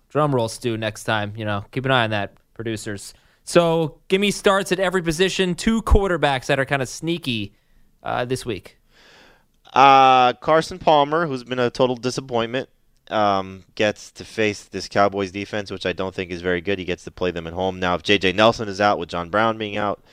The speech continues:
Speaker 2: uh, that would be very frustrating, but I, I do think that Palmer has his best game to date. Not that that's saying much, but I think his, his, his, uh, his upside at home is good. Jay Cutler gets the Jets. There's no surprise there. The Jets have given up multiple touchdowns to each of the two quarterbacks they faced.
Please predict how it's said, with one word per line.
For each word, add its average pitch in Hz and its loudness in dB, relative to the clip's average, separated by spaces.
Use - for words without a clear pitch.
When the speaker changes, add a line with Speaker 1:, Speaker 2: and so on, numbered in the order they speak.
Speaker 2:
uh, 73 -6
that 92 0
would 92 -2
be 87 -6
very 80 -4
frustrating, 101 -2
but 80 -4
I, 78 -4
I 85 -4
do 90 -12
think 87 -14
that 87 -2
Palmer 87 -2
has 85 -4
his 78 -14
best 85 -4
game 85 -10
to - -18
date. 87 -4
Not 82 -8
that 80 -12
that's 76 -10
saying 107 0
much, - -4
but 92 -2
I 92 4
think 87 -8
his, 90 -8
his, 87 -6
his, 85 -6
uh, 82 0
his 87 -12
upside 90 -2
at 80 -8
home 85 -8
is 71 -18
good. 92 -2
Jay 98 0
Cutler 92 0
gets 85 -6
the 82 -18
Jets. 104 0
There's 85 -6
no 87 -8
surprise 85 -4
there. 90 -2
The 82 -6
Jets 82 -6
have 78 -18
given 82 -10
up 80 -8
multiple 80 -8
touchdowns 82 -8
to 85 -14
each - -16
of - -18
the 76 -12
two - -18
quarterbacks 76 -10
they 73 -20
faced. - -10